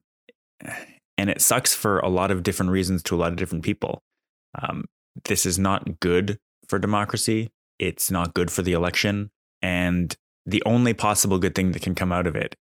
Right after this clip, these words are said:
is if, if by some chance it contributes to him not winning re-election. That's the only good thing that can come out of this. Um, him getting this virus and dying is not good for democracy, um, because he has a cult around him,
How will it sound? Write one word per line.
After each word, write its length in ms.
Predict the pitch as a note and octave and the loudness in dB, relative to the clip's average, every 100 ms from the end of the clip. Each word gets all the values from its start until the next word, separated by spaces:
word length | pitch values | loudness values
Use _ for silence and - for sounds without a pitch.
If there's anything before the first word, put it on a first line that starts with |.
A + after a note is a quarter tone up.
| - | -4
is 260 | E2+ E2+ | -2 0
if, 240 | F2+ - - _ _ | 0 -2 -8 _ _
if 160 | F2+ - | -8 -2
by 140 | E2 | -2
some 340 | D#2 - G2+ G2+ | 2 2 2 2
chance 520 | - F#2 E2+ - - _ _ - | 2 0 0 0 -2 _ _ -2
it 260 | F2+ - - | -2 -2 -6
contributes 580 | - F#2+ - F#2+ F#2 F2+ | -2 0 0 2 2 0
to 80 | - | -2
him 220 | F2 F#2 | 0 0
not 220 | F2+ E2+ E2+ | 2 2 0
winning 280 | E2+ E2+ | 0 2
re-election. 600 | E2 D#2+ E2 - - - - | 2 0 0 -2 -4 -4 -4
That's 220 | G2 F#2+ | -2 -2
the 140 | - - | -4 -4
only 340 | G2 G#2+ G#2 G2 | 0 2 4 2
good 200 | F#2 F2 | 0 0
thing 160 | F2 | 0
that 100 | F2 | 0
can 160 | E2+ F2 | -2 -2
come 140 | F2 | -2
out 140 | E2 - | -2 -2
of 60 | |
this. 200 | G#1 - - _ _ _ _ | -4 -6 -16 _ _ _ _
Um, 400 | - E2 E2 D#2+ - _ _ | -4 -2 0 -2 -6 _ _
him 140 | A2+ A2 | 0 2
getting 260 | G#2 G#2 | 4 2
this 140 | G2 - | 2 2
virus 340 | F2 F2 F2 | 0 2 2
and 120 | F#2 | 0
dying 300 | D#2+ E2 F#2+ | 0 0 0
is 140 | E2+ F#2 | 0 0
not 260 | F2 - | -2 -2
good 300 | E2 D#2 D#2+ - _ _ | -2 -2 -4 -10 _ _
for 140 | - | -2
democracy, 720 | D#2+ D#2 D#2+ - E2 - - - _ _ - | -2 -2 -2 -2 -2 -2 -4 -8 _ _ -4
um, 440 | D#2 - - - - | -2 -2 -6 -8 -6
because 640 | E2+ - E2 D#2 - - - - | -4 -2 -2 0 0 -2 -6 -20
he 380 | - - E2+ | -20 -6 -4
has 260 | D#2+ F2 F2 | -2 -2 -2
a 60 | F2 | -2
cult 340 | - F#2 G2 | 0 0 0
around 380 | F2 F2 E2 D#2+ | 0 2 2 0
him, 320 | D#2 D2+ E2+ | -2 -4 -8